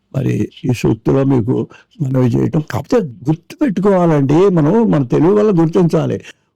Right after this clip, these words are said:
ఒక మనిషి మనతో స్నేహం చేస్తే నిజంగా అతను హితుడా, అహితుడా? అహితుడైతే వదిలేయడమే, ఏమి లేదండి, బంధువైనా వదిలేయాలంతే. హితుడు బంధువు కంటే ఎక్కువ ఆదరించాలి.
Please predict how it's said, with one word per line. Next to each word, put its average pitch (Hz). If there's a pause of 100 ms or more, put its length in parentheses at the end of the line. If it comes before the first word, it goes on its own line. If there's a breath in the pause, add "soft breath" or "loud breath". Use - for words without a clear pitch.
(100)
ఒక 131
మనిషి 170
మనతో 185
స్నేహం 165
చేస్తే 180
నిజంగా 196
అతను 196
హితుడా, 180
అహితుడా? 147 (1400)
అహితుడైతే 233 (460)
వదిలేయడమే, 208
ఏమి 214
లేదండి, 214
బంధువైనా 214
వదిలేయాలంతే. 175 (360)
హితుడు 233 (220 loud breath)
బంధువు 226
కంటే 220
ఎక్కువ 185
ఆదరించాలి. 143